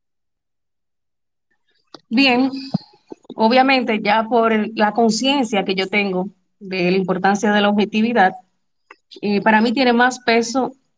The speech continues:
una noticia objetiva, porque cuando yo veo que se repite, eh, la noticia en los medios de comunicación, entonces ya yo veo que fue una nota que enviaron a la redacción y a veces sin observarla, sin checarla,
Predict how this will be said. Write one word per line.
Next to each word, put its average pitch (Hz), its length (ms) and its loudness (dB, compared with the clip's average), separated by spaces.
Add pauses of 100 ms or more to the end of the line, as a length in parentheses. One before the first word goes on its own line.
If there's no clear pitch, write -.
(180)
una 240 440 2
noticia 220 640 0
objetiva, 170 640 -6 (460)
porque 196 260 -2
cuando 202 240 2
yo 214 160 2
veo 330 180 4
que 320 120 -2
se 269 120 -2
repite, 202 640 -2 (440)
eh, 190 280 0
la 196 120 2
noticia 214 480 -2
en 185 60 2
los 180 140 -2
medios 214 320 -2
de 214 100 -2
comunicación, 196 680 0
entonces 196 520 -4 (300)
ya 202 140 0
yo 233 140 2
veo 220 220 2
que 214 120 0
fue 220 140 2
una 254 240 4
nota 247 420 2
que 202 100 -2
enviaron 196 580 0
a 190 40 -2
la 185 120 -4
redacción 196 880 -4 (180)
y 208 100 -2
a 190 100 2
veces 262 440 -4
sin 208 200 2
observarla, 196 880 0
sin 196 220 -4
checarla, 190 760 0